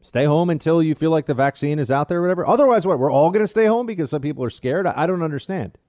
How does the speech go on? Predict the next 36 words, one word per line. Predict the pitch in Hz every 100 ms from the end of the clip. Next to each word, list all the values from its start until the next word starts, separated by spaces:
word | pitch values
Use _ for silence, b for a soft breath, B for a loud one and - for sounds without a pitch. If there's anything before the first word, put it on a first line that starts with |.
| _ _ _ _ _
When | 147
does | 190 98
that | 143 156
end? | 80 - _ _ _ _ _ _ _ _ _ _ _ _ -
Other | 180 220
people | 220 202
have | 175
a | 135
veto | 123 233 196 156 156
over | 151 143
your | 139
most | 143 135
basic | - 190 180 -
freedom, | 190 175 101
your | 101
freedom | 117 165 151
to | 104
see | - 180
other | 185 165
human | 156 170 139
beings, | 151 156 156 147 _ _ _ -
to | 104
go | 156
outside, | 180 165 - 165 156 151 156 -
to | - 127
breathe | 92 160 175
fresh | - 170 170
air, | 170 165 160 165 - -
to | 120
leave | 117 185
your | 165 190
home, | 160 170 165 165 165 _ -
to | 120
run | 117 180
your | 190 185
business. | 151 165 139 170